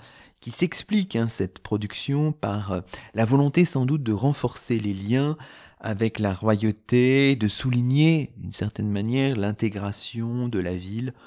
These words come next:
au royaume en cette fin du quinzième et en ce début du, du seizième siècle. Donc là encore, la production de documents archivistiques, d'archives,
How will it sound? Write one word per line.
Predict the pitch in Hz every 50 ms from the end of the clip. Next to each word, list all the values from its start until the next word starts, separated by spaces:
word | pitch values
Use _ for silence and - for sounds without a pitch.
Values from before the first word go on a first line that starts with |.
| - - - _ _ -
au | - 87
royaume | 85 - 98 95 95 95 101 101 104 110 117 117 120 123 110
en | 95 92
cette | - 98 85 -
fin | - - - 98 101
du | 98 92 87
quinzième | - - 90 90 87 87 87 92 95 95 101 104 107 107 107 110 110 - - - - - - - _ _
et | - 98 95
en | 92 95
ce | - - 92
début | 87 92 92 95 92 92 98 104 107 104
du, | 104 - - - - - 92
du | 101 - -
seizième | - - - 98 95 98 98 92 95
siècle. | 98 - - - 95 90 87 - -
Donc | 90 90 90 -
là | 98 110 120 123
encore, | 123 110 - - 147 180 190 165 120 85
la | - -
production | - - - - - - 135 151 151 135 135 120 - - - - - 151 151 151 147 139 127 117 - - - - - - - - - - _ _ _ -
de | 107 107
documents | 110 135 165 - - - 143 135 143 135
archivistiques, | 117 104 - - - 120 107 104 104 - - - - - 160 180 165 113
d'archives, | 98 113 113 - - - - - - 151 156 185 214 202 151 101 95 82